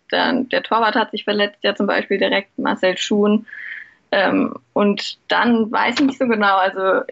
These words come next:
die ersten zwei Spiele waren ja wie gesagt ganz gut und dann kam das Spiel in Osnabrück, wo man zum Aufsteiger gefahren ist, vielleicht dann schon ein bisschen entspannt war nach den ersten zwei Spielen, die ja okay gelaufen sind. Vielleicht hat man dann da ein bisschen unterschätzt, aber das war auf jeden Fall ein richtiges Debakel. Da hat man ja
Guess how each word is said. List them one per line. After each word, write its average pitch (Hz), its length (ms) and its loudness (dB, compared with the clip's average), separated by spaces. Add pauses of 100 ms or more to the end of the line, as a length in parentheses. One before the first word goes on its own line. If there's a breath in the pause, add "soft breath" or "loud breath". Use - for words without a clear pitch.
(160)
die 208 80 0
ersten 240 280 0
zwei 208 160 -2
Spiele - 320 -6
waren 208 160 0
ja 196 80 0
wie 202 100 0
gesagt 196 340 0
ganz 180 320 -6
gut 311 300 0
und 202 60 -2
dann 208 180 0
kam 196 140 0
das 196 100 0
Spiel - 160 -4
in 185 140 2
Osnabrück, 233 680 -2
wo 190 140 0
man 269 380 0
zum 175 160 -4
Aufsteiger 233 500 2
gefahren 226 380 0
ist, 233 100 -2
vielleicht - 300 -2
dann 185 120 0
schon 202 140 -2
ein - 20 0
bisschen - 220 -2
entspannt 220 540 0
war 247 100 2
nach 233 160 2
den 233 140 -2
ersten 214 320 0
zwei 208 240 2
Spielen, 214 300 0
die 190 80 0
ja - 120 2
okay - 240 -2
gelaufen 226 480 0
sind. 226 220 -2
Vielleicht - 220 -2
hat 185 120 -2
man - 140 -2
dann - 240 -2 (480 loud breath)
da - 60 -2
ein 196 80 0
bisschen 240 200 -2
unterschätzt, 202 460 -2
aber 180 100 2
das 170 140 -4
war 175 100 2
auf 175 80 -4
jeden 196 160 -2
Fall - 180 0
ein 180 200 0
richtiges 196 420 -2
Debakel. 208 640 0
Da 196 140 2
hat - 140 -4
man 190 100 0
ja 185 100 0